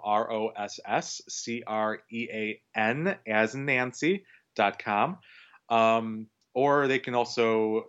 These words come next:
go to my artist page on Facebook, um, just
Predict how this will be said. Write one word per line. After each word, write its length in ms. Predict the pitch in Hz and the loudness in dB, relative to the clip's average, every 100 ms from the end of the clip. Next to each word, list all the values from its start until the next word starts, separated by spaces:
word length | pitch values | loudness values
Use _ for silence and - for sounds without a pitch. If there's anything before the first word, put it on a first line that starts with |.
| - | -4
go 120 | 113 | -2
to 120 | 110 | -2
my 100 | 104 | -4
artist 360 | 104 101 101 - | -2 -2 -2 -4
page 220 | 101 98 | -4 -2
on 160 | 95 92 | -4 -2
Facebook, 460 | 92 90 - 92 - - _ - | -4 -4 -4 -4 -4 -14 _ -8
um, 640 | 92 90 85 _ 90 92 90 _ _ _ | -4 -2 -4 _ -12 -12 -14 _ _ _
just 220 | - - | -12 -12